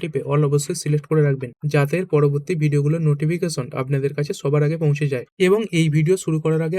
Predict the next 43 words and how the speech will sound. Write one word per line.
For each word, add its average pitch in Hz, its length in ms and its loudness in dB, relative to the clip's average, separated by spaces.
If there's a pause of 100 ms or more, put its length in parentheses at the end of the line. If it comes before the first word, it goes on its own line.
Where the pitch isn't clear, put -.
আরও 151 220 2
একটা 175 220 -8
কথা 151 220 -4
বলবো, 165 200 -6 (240)
আজকের 151 380 2
দিনেই 180 200 -2 (220)
এই 208 80 2 (100)
বাংলার 156 400 2
ইনভেস্টর 165 400 -4
প্লাস 139 240 -2
নামে 170 200 -4
একটা 156 120 -6 (100)
নতুন 143 260 -4
চ্যানেল 151 260 0
ওপেন 147 260 -2
করা 165 160 0
হয়েছে 165 200 -4 (260)
এবং 185 160 2
যেখানে 151 280 -2 (100)
প্রথম 143 280 -2
ভিডিও 147 260 -2
দেখতেই 165 300 -4
পাচ্ছেন। 180 260 -4 (280)
ধরুন 180 200 2 (100)
কোনো 165 140 0 (100)
কোম্পানি 156 320 -2 (160)
বন্ধ 151 260 0
হয়ে 170 180 0
গেল, 127 100 2 (200)
তো 196 80 4 (120)
আপনি 151 120 4 (100)
যদি 160 200 -2
সেই 185 200 -6
কোম্পানির 165 380 -2
শেয়ার 147 180 2
হোল্ডার 170 260 -2 (100)
হন, 170 160 0 (240)
তাহলে 160 260 2
সেই 165 220 -4
টাকা 165 200 -4
আপনি 185 160 -4 (120)
পাবেন 147 280 0
কি 196 60 -8